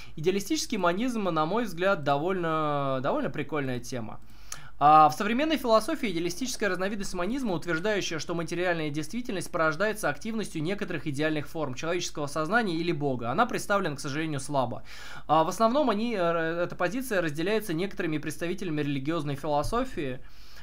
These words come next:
религиозной философии. Мы могли бы сказать, что данной позиции придерживается, придерживался, например, Беркли, который принципиально отрицал материализм. Ну,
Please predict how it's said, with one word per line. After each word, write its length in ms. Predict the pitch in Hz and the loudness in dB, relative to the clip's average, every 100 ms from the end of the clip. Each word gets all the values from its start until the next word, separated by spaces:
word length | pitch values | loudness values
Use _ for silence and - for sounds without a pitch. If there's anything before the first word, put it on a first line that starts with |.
| - | -6
религиозной 540 | 147 147 143 175 147 143 | -2 -2 2 2 2 -2
философии. 520 | 151 160 - - 147 | -2 -2 -2 -4 -2
Мы 140 | 196 | 0
могли 260 | 254 190 233 | 2 2 0
бы 100 | 190 | -2
сказать, 340 | 190 160 240 | -2 0 0
что 160 | - 180 | -2 0
данной 240 | 185 175 | 0 0
позиции 440 | 160 156 254 262 151 | 0 -2 -2 -4 -4
придерживается, 540 | 151 180 180 - 143 | -2 -2 -2 -4 -6
придерживался, 880 | 131 151 143 156 202 220 175 - 139 | -6 -6 -4 -2 -2 -2 -2 -2 -4
например, 360 | 135 147 180 | -4 -2 -2
Беркли, 460 | 139 123 147 131 123 | 0 0 0 0 -4
который 320 | 120 135 190 | -4 -2 -2
принципиально 560 | - 147 147 160 208 180 | -2 -6 -4 0 0 0
отрицал 400 | 120 139 170 165 | -2 -4 -2 -2
материализм. 640 | 139 147 139 135 127 113 | -2 -4 -2 -2 -2 -4
Ну, 420 | 185 202 139 123 | -2 -2 -2 -6